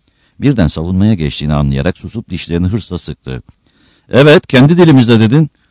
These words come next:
"Yok bir şey, kelime kalmadı mı diyecektim." Herif küçücük, yüz yuvarlak, yırtıcı kuş gözleriyle parçalamak için atılacak gibi baktı.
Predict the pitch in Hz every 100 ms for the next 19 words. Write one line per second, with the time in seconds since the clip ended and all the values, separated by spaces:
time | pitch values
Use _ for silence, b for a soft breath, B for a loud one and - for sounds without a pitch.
0 | _ _ _ - 101 185 - 85 78 67
1 | - 113 123 135 143 143 104 80 80 76
2 | 71 73 - 69 62 - _ _ _ _
3 | _ _ _ - 143 202 - 202 110 82
4 | - 160 110 76 67 85 82 92 - 110
5 | 123 151 - 85 76 78 85 82 85 82
6 | 104 104 123 - 98 76 - 92 113 -
7 | 82 78 67 - 67 58